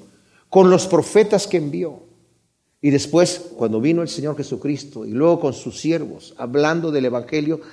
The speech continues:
de la sabiduría divina, de los tesoros que Dios tiene para el hombre. Pero ¿qué ha pasado con el hombre? El hombre ha rechazado ese mensaje.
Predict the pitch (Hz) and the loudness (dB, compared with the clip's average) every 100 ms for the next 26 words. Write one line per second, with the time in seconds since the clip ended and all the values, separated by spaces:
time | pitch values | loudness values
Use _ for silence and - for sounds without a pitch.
0 | - 143 135 - 123 117 107 117 127 147 | -2 2 4 2 -4 -4 -4 -4 -4 -4
1 | 143 135 143 156 120 123 123 - - 160 | -6 -6 -6 -6 -6 -6 -4 -6 -4 -2
2 | 175 - 139 170 - - 175 180 180 - | -4 -4 -4 -4 -6 -2 0 0 -4 -8
3 | - - 131 127 127 175 190 151 113 - | -20 -2 2 4 2 2 0 -2 -4 2
4 | 156 156 233 226 - 214 220 220 175 180 | 2 4 2 2 0 0 0 -2 -2 -2
5 | 233 226 - - _ _ _ _ _ - | -2 -4 -10 -16 _ _ _ _ _ 2
6 | 180 226 220 220 196 - 160 190 202 202 | 6 8 6 4 0 -2 -2 -2 2 0
7 | 185 160 151 170 185 - 95 | 0 -4 -4 -6 -8 -10 -20